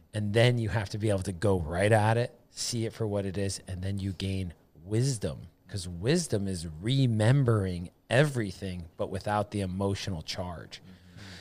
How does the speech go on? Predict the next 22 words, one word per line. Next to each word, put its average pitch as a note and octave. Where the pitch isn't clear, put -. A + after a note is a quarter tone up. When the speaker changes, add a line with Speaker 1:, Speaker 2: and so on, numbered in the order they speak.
Speaker 1:
And A#2+
so A2+
when G#2
you G2
can F#2+
separate C3+
the A#2+
emotional G#2
charge, A#2+
you G#2+
gain G2+
wisdom A2
from F#2
experience. A2
And F#2+
experiences C3+
are F#2
the F#2
greatest A#2+
gift -
to -
mankind F#2+